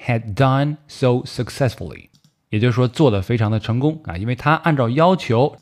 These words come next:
这旁边的考官开始的考的时候呢，让他在这个拥挤的路上行驶，然后他圆满完成了。好，这句话的意思咱们了解了，接下来呢，咱们研究研究他为什么用的是 had been。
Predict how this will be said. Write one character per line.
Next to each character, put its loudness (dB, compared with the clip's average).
这 2
旁 2
边 8
的 4
考 2
官 6
开 2
始 -2
的 0
考 0
的 0
时 -2
候 4
呢， 4
让 2
他 2
在 4
这 0
个 -2
拥 2
挤 -4
的 -2
路 4
上 0
行 -2
驶， -8
然 4
后 2
他 0
圆 2
满 2
完 0
成 0
了。 0
好， 2
这 -4
句 6
话 2
的 2
意 2
思 2
咱 4
们 2
了 0
解 -2
了， -12
接 2
下 6
来 6
呢， 4
咱 0
们 2
研 2
究 2
研 2
究 0
他 -4
为 0
什 -2
么 2
用 0
的 0
是 -2
had -4
been。 -4